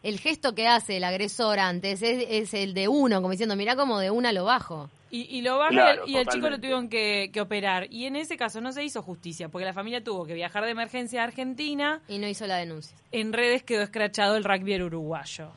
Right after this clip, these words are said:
Speaker 2: Pero la verdad,
Speaker 3: Claro, el tema es que con las
Speaker 2: ojalá
Speaker 3: redes,
Speaker 2: que los
Speaker 3: ¿viste? Si
Speaker 2: padres
Speaker 3: no
Speaker 2: tomen
Speaker 3: llegás a hacer la denuncia, pasa el tiempo y nada.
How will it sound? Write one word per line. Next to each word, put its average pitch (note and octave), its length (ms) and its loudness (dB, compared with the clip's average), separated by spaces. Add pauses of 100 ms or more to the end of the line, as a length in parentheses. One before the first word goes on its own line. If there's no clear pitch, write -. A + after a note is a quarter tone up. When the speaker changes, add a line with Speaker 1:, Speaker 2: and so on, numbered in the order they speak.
(120)
Speaker 2:
Pero E3+ 220 -8
la E3 160 0
verdad, G#3+ 280 6
Speaker 3:
Claro, E3+ 240 8
el C#3 60 -4
tema A3 200 -2
es G#3+ 60 -10
que C3+ 140 -4
con A#2+ 320 -4
las - 120 2
Speaker 2:
ojalá B3+ 240 8
Speaker 3:
redes, C4+ 40 6
Speaker 2:
que D#4 60 6
los C4 80 8
Speaker 3:
¿viste? - 100 2
Si A#3 40 10
Speaker 2:
padres C4 180 8
Speaker 3:
no C#4 60 -2
Speaker 2:
tomen A3 180 2
Speaker 3:
llegás C3+ 160 4
a - 40 -4
hacer C3 180 2
la B2+ 80 8
denuncia, A2+ 560 -2
pasa A2+ 240 6
el G2+ 120 4
tiempo A2+ 480 4
y F2+ 120 -6
nada. G2 240 4